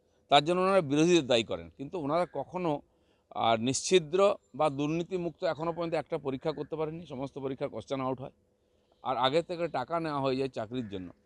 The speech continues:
যে পরীক্ষা না দিয়েছে সেও চাকরি পেয়ে গেছে, এমনকি যার কোথাও লিস্টে নাম ছিল না, সে নেতা যদি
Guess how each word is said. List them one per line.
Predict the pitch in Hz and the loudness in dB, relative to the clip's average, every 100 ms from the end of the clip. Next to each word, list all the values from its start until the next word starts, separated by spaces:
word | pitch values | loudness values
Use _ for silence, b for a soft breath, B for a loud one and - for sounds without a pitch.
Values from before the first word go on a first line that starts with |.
| _ _ _ - | _ _ _ -6
যে | 135 | -4
পরীক্ষা | 135 147 - 156 | -2 -4 -2 -2
না | 139 143 | 0 0
দিয়েছে | 151 165 170 | 0 -2 -2
সেও | 127 131 | -2 -2
চাকরি | 143 135 147 151 - _ _ _ - | 0 -4 -4 -10 -14 _ _ _ -4
পেয়ে | 147 | -2
গেছে, | 151 - - _ _ _ - | 0 -2 -6 _ _ _ -8
এমনকি | 139 165 170 180 175 143 - _ _ | 0 0 0 2 0 0 -8 _ _
যার | 127 143 | -6 -6
কোথাও | 139 139 156 | -4 2 2
লিস্টে | 147 143 - | 2 -2 -4
নাম | 151 147 | -4 -4
ছিল | 143 151 | -4 -4
না, | 151 147 - _ _ _ _ _ _ _ | -4 -6 -10 _ _ _ _ _ _ _
সে | - 131 | -2 0
নেতা | 117 104 117 127 143 165 | 0 -2 0 2 4 4
যদি | 156 156 143 120 | 4 0 0 -4